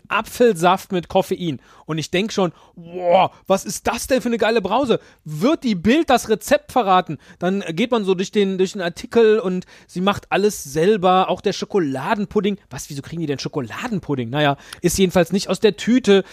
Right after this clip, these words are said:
sondern wird mit Kakao und Mandelmilch und Melasse zubereitet. Und es gibt Fisch und Wild aus Schottland. Schottland und Brot aus London und hast du nicht gesehen. Mensch, wann kommt denn jetzt endlich die Stelle mit dem Apfelsaft? Ah, hier!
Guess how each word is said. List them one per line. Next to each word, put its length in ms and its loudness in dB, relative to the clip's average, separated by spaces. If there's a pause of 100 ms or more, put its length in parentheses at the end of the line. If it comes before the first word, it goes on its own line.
(120)
sondern 300 2
wird 120 4
mit 160 -2
Kakao 460 2
und 240 -2
Mandelmilch 540 0
und 100 0
Melasse 540 0
zubereitet. 720 0 (280)
Und 160 0
es 100 -4
gibt 220 2
Fisch 480 -2
und 220 -2
Wild 240 2
aus 180 0
Schottland. 220 -4
Schottland 420 -2
und 200 -4
Brot 500 0
aus 220 -4
London 480 0 (240)
und 260 2
hast 240 0
du 40 -4
nicht 140 -6
gesehen. 260 2 (220)
Mensch, 280 0
wann 220 0
kommt 260 0
denn 100 4
jetzt 200 0
endlich 220 -2
die 140 -8
Stelle 260 0
mit 200 -4
dem 160 2
Apfelsaft? 520 -2
Ah, 120 -2
hier! 180 2